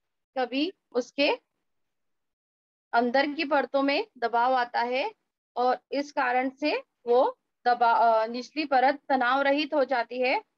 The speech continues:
और इस कारणों से भी अपक्षय होता है। आखिरी हमने देखा जल। जल कुछ, अ, जो प्रदेश है, वहां पर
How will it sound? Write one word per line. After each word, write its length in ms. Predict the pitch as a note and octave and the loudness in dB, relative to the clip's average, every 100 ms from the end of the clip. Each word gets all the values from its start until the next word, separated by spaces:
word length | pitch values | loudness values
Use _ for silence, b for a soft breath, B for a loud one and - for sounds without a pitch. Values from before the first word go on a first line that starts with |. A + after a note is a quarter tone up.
| _ _ _ | _ _ _
और 200 | B3+ C4+ | 2 4
इस 280 | C4+ D#4 D4 | 4 2 0
कारणों 420 | - B3 A#3+ B3+ | 0 0 2 0
से 200 | C4+ B3+ | 2 0
भी 200 | A#3+ E4 C5+ _ _ - | 2 -2 -2 _ _ -6
अपक्षय 380 | A#3 A#3 - C#4 | -6 -4 -2 2
होता 300 | C#4 B3+ A3+ | 2 0 -2
है। 300 | A#3 A3+ F#4 _ _ _ _ _ _ _ _ _ | -2 -2 -4 _ _ _ _ _ _ _ _ _
आखिरी 300 | B3 B3 D#4 | -6 -4 -2
हमने 240 | F4 D4 D4 | 2 4 4
देखा 260 | C#4+ D4 D4 | 2 2 0
जल। 380 | C#4 A3+ D4+ - _ _ _ _ _ _ _ - | 2 0 -2 -8 _ _ _ _ _ _ _ -10
जल 340 | G#3 C4+ B3+ | -2 0 0
कुछ, 340 | C4+ F4 - | -2 -8 -8
अ, 840 | F#4 F4+ F4+ F4 D4+ A#3 A3+ G#3+ G#3 - _ _ _ _ _ | -6 -2 0 0 2 2 4 2 -2 -10 _ _ _ _ _
जो 140 | C#4+ C#4+ | -2 0
प्रदेश 500 | D4 A#3+ B3+ D#4 D#4 | 0 0 0 0 -2
है, 160 | F#3+ | -2
वहां 440 | D3 - A#3 C4 C4+ | -4 -10 -6 -4 -2
पर 240 | D#4 E4 | -2 -2